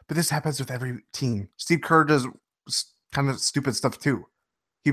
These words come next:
<laughs> he relied on Air-, Anderson Varejao during the finals. I mean, there's little quirks in everybody's,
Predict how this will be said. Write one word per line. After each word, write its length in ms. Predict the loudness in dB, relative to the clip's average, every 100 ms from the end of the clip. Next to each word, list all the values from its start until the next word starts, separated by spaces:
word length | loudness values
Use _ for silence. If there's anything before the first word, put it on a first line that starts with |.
| -2
<laughs> 80 | -4
he 80 | -4 -4 -6
relied 360 | 0 4 6 6
on 120 | 6
Air-, 300 | 4 4 2 0
Anderson 500 | 0 2 0 0 0
Varejao 520 | 2 2 2 -2 -2
during 180 | -4 -4
the 80 | -4
finals. 480 | -4 -4 -6 -12 -18 -20 -8
I 60 | 2
mean, 100 | 6
there's 220 | 6 4
little 300 | 4 6 6
quirks 340 | 6 4 4 2
in 60 |
everybody's, 720 | 0 2 4 4 2 0 -4